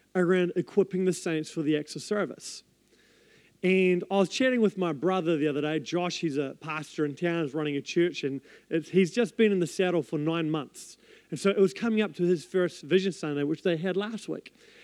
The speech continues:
And I was chatting to him around, like, "You know, you got your Vision Sunday, what are you doing?" He said, "Well, I really feel like God is speaking to us as a church around equipping the saints." And I was gonna be speaking around how we, we, we're God's saints and we're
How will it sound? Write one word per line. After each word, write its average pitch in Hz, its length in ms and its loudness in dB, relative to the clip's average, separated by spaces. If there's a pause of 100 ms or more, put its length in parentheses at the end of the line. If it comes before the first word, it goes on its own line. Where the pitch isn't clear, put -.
(120)
And 185 140 2
I 190 40 4
was 185 100 0
chatting 285 400 2
to 185 80 0
him 170 260 0
around, 170 160 0
like, 214 220 -2
"You 208 60 4
know, 226 80 4
you 220 120 2
got 160 100 0
your 151 120 0
Vision 180 280 2
Sunday, 240 380 0
what 180 160 4
are 156 60 0
you 160 80 0
doing?" 240 440 2 (320)
He 180 60 -4
said, 208 160 0
"Well, 226 140 6
I 220 80 2
really 240 240 6
feel 208 160 0
like 196 160 2
God 196 180 2
is 160 80 -2
speaking 220 400 0
to 165 160 0
us 190 220 -4
as 156 60 -2
a 151 40 -2
church 190 400 0
around 165 200 0
equipping 170 420 -4
the 151 80 -4
saints." - 600 -8 (760)
And 190 320 4
I 220 100 -2
was 190 160 0
gonna 214 80 6
be 190 80 8
speaking 220 460 2
around 185 220 4
how 190 180 2
we, 190 120 10
we, 185 220 8
we're 180 220 6
God's 214 260 0
saints 202 340 -2
and 160 160 -2
we're 170 200 4